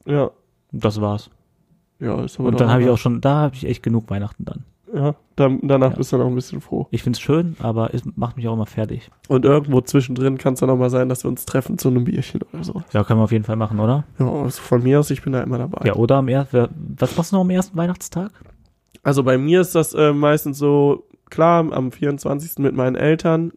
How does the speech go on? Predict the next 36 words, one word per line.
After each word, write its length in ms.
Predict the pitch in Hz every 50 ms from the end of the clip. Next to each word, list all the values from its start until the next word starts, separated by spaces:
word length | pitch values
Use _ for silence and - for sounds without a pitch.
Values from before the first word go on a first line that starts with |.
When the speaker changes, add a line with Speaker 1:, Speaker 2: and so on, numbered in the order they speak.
| _ -
Speaker 1:
mit 160 | - 127 -
meiner 220 | 143 139 135 127 131
Speaker 2:
Ja. 60 | 131
Speaker 1:
Schwester. 360 | - - 156 156 - - 151
Also 140 | 135 131 135
ich 120 | 131 -
glaub, 180 | - 151 147 -
die 80 | 151
letzten 360 | 135 131 147 156 - - 151 143
Jahre 280 | 143 143 151 151 147
ist 180 | 135 139 - -
lange 260 | 139 147 165 175 175
her, 240 | 156 147 147 156 156
dass 200 | 143 139 135 -
wir 200 | 143 135 135 131 - - - - - - -
zu 120 | - 143
Verwandten 420 | - 147 135 131 135 139 - -
gefahren 360 | 131 127 - 135 131 139 156 165
sind. 180 | 180 175 165
Haben 120 | 147 131 127
wir 80 | - -
auch 40 |
eine 160 | 151 165 170 165
Zeit 220 | - 175 165 -
lang 100 | - 165
gemacht, 400 | 175 175 175 185 196 190 - - -
am 140 | - 135 123
Anfang 400 | - 143 151 - - 175 175 175
noch. 240 | 170 180 180 - - _ _ _ - - -
Speaker 2:
Ja. 120 | 123 113 113
Speaker 1:
Sind 160 | - 147 139
wir 80 | 131
zu 140 | - - 135
Verwandten 400 | 127 135 135 135 147 147 - 139
gefahren 480 | 127 120 - - - 143 147 160 160 143
oder, 280 | 135 127 127 127 131